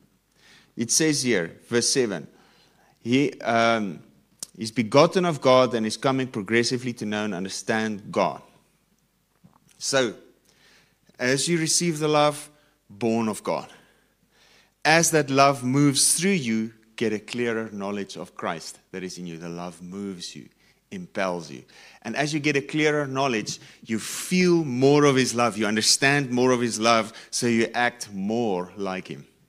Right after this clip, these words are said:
It's a progressive transformation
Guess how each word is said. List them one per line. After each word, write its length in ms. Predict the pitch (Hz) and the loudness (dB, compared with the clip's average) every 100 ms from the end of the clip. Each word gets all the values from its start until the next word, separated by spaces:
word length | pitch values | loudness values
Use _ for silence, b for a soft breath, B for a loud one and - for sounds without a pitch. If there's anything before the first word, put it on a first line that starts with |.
| _ b b _ | _ b b _
It's 260 | 120 120 127 | -6 -2 0
a 200 | 120 123 B B _ - | 0 -2 B B _ -2
progressive 1000 | 127 107 113 143 185 - 202 - - - | -2 -2 2 4 6 6 2 0 -12 0
transformation 1500 | 180 175 165 - 160 143 127 139 180 - - 101 104 123 | 4 4 2 0 0 2 4 4 4 2 0 -2 -6 -10